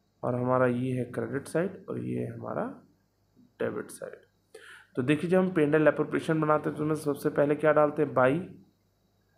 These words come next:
net profit। ठीक, क्या डालते हैं? नेट प्रॉफिट। तो जैसे कि हमें इस question में जो net profit गिवन है वो कितना है? सेवेंटी फ़ाइव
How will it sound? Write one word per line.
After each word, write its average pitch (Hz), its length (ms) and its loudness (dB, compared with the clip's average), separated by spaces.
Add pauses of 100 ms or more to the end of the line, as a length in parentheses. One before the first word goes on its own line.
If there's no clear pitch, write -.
(480)
net 147 160 2
profit। - 720 -4 (1500)
ठीक, - 200 -18 (1080)
क्या 139 140 -2
डालते 139 320 0
हैं? 196 80 -2
नेट 131 280 -2
प्रॉफिट। - 640 -6 (1000)
तो 127 80 -10
जैसे 131 260 0
कि 160 80 0
हमें 160 160 4
इस 160 100 -2
question 151 300 -2
में 160 120 -2
जो 165 80 2
net 143 280 2
profit 147 320 -2
गिवन 147 260 0
है 151 60 2
वो 147 60 -2
कितना 147 320 -4
है? 185 80 2
सेवेंटी 131 480 -4
फ़ाइव 147 540 -2